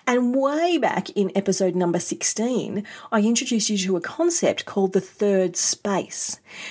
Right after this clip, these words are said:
Now, this is that opportunity to mentally transition from one task to another. And specifically in that episode,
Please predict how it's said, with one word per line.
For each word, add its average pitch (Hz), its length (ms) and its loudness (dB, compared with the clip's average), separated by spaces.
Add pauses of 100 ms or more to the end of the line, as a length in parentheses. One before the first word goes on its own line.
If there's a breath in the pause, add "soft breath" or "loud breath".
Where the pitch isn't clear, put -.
(100 loud breath)
Now, 226 260 2
this 196 400 -2
is 277 140 0
that 247 120 2
opportunity 190 680 2
to 185 200 -2
mentally 220 540 2
transition 190 640 0
from 185 180 -4
one 180 160 -2
task 175 360 -6
to 175 100 -6
another. 196 320 2
And 180 100 0
specifically 269 800 2
in 175 60 0
that 151 100 0
episode, 160 560 -4